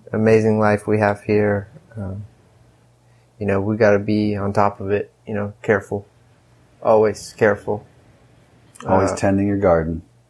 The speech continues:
Speaker 1: Yeah. You know, always
Speaker 2: Metaphorically speaking.
Speaker 1: Mo-, metaphorically speaking. You know, and that's kind of one of the reasons, even though I am twenty-one, it's not that I don't feel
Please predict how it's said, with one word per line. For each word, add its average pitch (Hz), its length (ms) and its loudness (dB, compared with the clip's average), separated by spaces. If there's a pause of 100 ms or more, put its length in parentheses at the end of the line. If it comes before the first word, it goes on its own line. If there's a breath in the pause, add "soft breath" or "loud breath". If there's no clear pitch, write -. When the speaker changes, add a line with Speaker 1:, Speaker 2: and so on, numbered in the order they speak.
(560)
Speaker 1:
Yeah. 107 280 2 (520)
You 110 120 0
know, 101 180 -2 (180)
always 107 520 -6
Speaker 2:
Metaphorically 92 680 2
speaking. - 400 -10
Speaker 1:
Mo-, 113 220 2
metaphorically 110 640 0
speaking. 107 420 -6 (880 soft breath)
You 120 120 -2
know, 117 180 4
and 110 240 -2 (260)
that's 131 280 2
kind 143 200 -2
of 120 80 0
one 123 140 0
of 120 60 -2
the 120 80 -4
reasons, 120 400 -4
even 123 240 -2
though 120 140 2
I 120 120 0
am 127 220 2
twenty-one, 123 720 0 (840)
it's - 180 -6
not 143 200 2
that 139 120 4
I 127 120 4
don't 117 280 0 (360)
feel 117 480 0